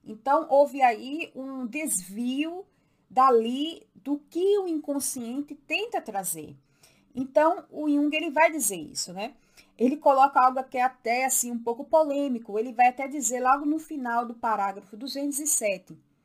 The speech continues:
Ele vai dizer, abre aspas, "Quando um homem me diz: 'Vou me suicidar-me', minha resposta é a seguinte:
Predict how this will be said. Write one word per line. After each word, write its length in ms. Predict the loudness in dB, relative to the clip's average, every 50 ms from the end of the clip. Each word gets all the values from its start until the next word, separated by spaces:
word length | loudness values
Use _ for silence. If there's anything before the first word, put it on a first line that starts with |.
| _ _ _ _ -12
Ele 100 | -4 0
vai 160 | 2 2 2
dizer, 360 | 2 -2 -6 -8 -10 -12 -12 -6
abre 320 | -4 -4 -4 -4 -4 -6
aspas, 500 | -6 -6 -8 -10 -10 _ -10 -10 -10 _ _ _ _ _ _ _ _ _ _ _
"Quando 440 | 0 4 4 4 4 2 0 -2 -2
um 160 | 0 4 4 4 6
homem 240 | 4 2 0 -2 -8
me 120 | -10 -10 -10
diz: 520 | -8 -8 -8 -8 -8 -6 -6 -6 -6 -8 _ _ _ _ _ _ _ _ _ _ _ _ _ -20
'Vou 600 | -20 2 10 12 12 12 12 12 12 10 6 4
me 200 | 2 -2 -4 -4
suicidar-me', 1300 | -6 -6 -8 -8 -12 -12 -12 -10 -12 -12 -8 -4 0 2 2 2 2 -2 -10 -14 -14 -14 -14 -16 -18 _ _ _ _ _ _ _ _ _ _ _ _ -8
minha 420 | -6 -4 -4 -4 -2 0 2 2
resposta 840 | 2 2 0 -2 -2 -4 -2 0 2 4 4 2 0 -2 -4 -6 -4 0
é 80 | 2 2
a 60 | 2
seguinte: 640 | 2 0 -4 -6 -8 -12 -14 -14 -16 -18 _ _